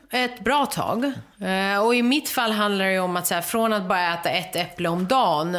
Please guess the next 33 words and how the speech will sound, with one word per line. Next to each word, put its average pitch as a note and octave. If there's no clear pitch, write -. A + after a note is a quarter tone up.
när G3+
jag F#3
väl E3
liksom, D#3+
mina F#3+
föräldrar G#3+
kämpade, F3
min E3+
stora F#3
syster -
kämpade. D#3
Eh, E3
och F#3
jag G3
gick G#3
ju A3
till G#3+
bup E3
och D#3
så D#3
några D#3
gånger, D#3
även D#3
om D#3+
jag D#3
tyckte D#3
att C#3+
damen D3+
där C#3+
inte C3+
fattade C3+
någonting C#3
och, -